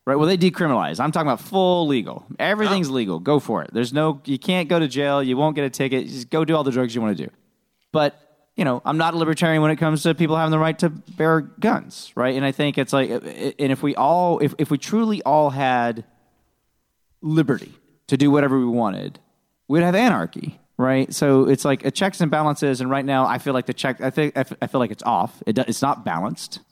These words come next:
Speaker 1: right? But I, I, again, I am optimistic that this country, it's like we've gone through cycles, and so it's like, yes, I know this is heartbreaking and it's totally unfair, and,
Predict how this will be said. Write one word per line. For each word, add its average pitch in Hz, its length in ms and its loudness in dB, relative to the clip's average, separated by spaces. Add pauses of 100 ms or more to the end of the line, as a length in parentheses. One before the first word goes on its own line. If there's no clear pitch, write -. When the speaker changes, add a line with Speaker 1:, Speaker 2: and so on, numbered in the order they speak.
(140)
Speaker 1:
right? 107 280 0 (560)
But 123 340 2 (260)
I, 127 140 -2
I, 98 240 -4
again, 156 280 -4
I 147 100 2
am 165 200 0
optimistic 156 580 -2
that 131 120 -6
this 139 140 -4
country, 156 420 0
it's 117 160 -4
like 123 140 -4
we've 131 160 -2
gone 139 260 2
through 131 160 -2
cycles, 117 560 -2
and 107 140 -4
so 117 180 0
it's 110 180 -4
like, 113 220 -6
yes, 123 240 0
I 127 120 -6
know 135 160 2
this 131 180 0
is 110 80 -6
heartbreaking 117 640 -2
and 104 80 -2
it's 101 140 -4
totally 135 320 -2
unfair, 117 640 -2
and, 101 180 -6